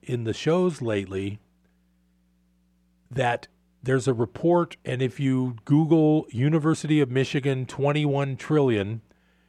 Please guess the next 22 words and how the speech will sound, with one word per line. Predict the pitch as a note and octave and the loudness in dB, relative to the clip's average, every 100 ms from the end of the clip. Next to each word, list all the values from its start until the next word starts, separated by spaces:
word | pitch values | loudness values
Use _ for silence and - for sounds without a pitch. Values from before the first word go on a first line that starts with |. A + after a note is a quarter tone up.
| _ | _
you | - B2 | -4 0
will | C3+ | 2
be | A#2+ C3+ | 4 2
able | C3+ C3+ | 4 2
to | |
read | B2 D3+ E3+ | 2 2 2
the | C#3+ | 2
report. | A2+ - A#2 G#2 A#2+ - _ _ _ _ _ _ _ _ _ _ _ _ | 0 0 2 2 2 -4 _ _ _ _ _ _ _ _ _ _ _ _
They | A2+ C3 | 0 2
have | F3 C#3+ | 2 0
found | - D#3+ E3 D3 | -2 0 2 0
that | C3 | 0
in | B2+ | -2
f-, | A#2+ - - - | -4 -14 -12 -8
a | G#2+ | -8
fifteen-year | - G#3 - - F3+ E3+ E3 D3 | -2 -2 -2 -4 -2 0 0 0
period, | - E3+ E3+ D#3+ G#2+ G2+ G2 - _ _ _ _ _ _ - | -4 -2 0 2 0 -2 -6 -14 _ _ _ _ _ _ -12
two | - F#3+ G3+ G3+ F#3+ - | 0 2 4 2 0 -2
large | B2 C3 D3+ D#3+ E3 C#3 - - _ | -2 0 2 2 2 -2 -12 -18 _
federal | - D#3+ D3 D#3 | -4 -2 0 0
government | C#3 D3 C#3+ C#3 C3 A2 | 2 2 2 0 -2 -2
units | A#2+ D#3 C3+ G#2 - - | 2 2 2 0 -4 -16